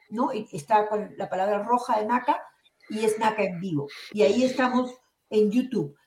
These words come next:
También, obviamente, si van a la página oficial de Facebook, también lo pueden encontrar. Alguien me pregunta,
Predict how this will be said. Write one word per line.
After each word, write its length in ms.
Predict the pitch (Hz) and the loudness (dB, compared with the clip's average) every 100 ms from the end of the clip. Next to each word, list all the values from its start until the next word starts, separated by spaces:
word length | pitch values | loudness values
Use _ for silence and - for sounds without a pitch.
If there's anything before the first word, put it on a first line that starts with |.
| - | 0
También, 440 | 240 233 240 285 277 | 2 2 4 4 6
obviamente, 560 | 277 277 262 262 269 | 8 8 6 2 0
si 160 | 262 240 | -2 0
van 260 | 240 240 | 2 2
a 80 | 226 | 2
la 120 | 208 208 | 2 2
página 300 | 214 233 226 | 0 0 -4
oficial 400 | 202 156 208 196 | -6 -4 -2 0
de 100 | 202 | 0
Facebook, 560 | 214 214 208 339 - _ - | 0 0 0 -2 -4 _ -6
también 320 | 180 196 208 | -4 -2 -2
lo 120 | 214 | 0
pueden 200 | 202 196 | 0 -2
encontrar. 540 | 180 156 - 165 147 - - - - _ _ | -4 -6 -6 -4 -6 -8 -18 -20 -20 _ _
Alguien 280 | 220 262 311 | 4 6 6
me 100 | 302 | 4
pregunta, 640 | 240 214 247 240 254 240 | 4 4 4 4 2 0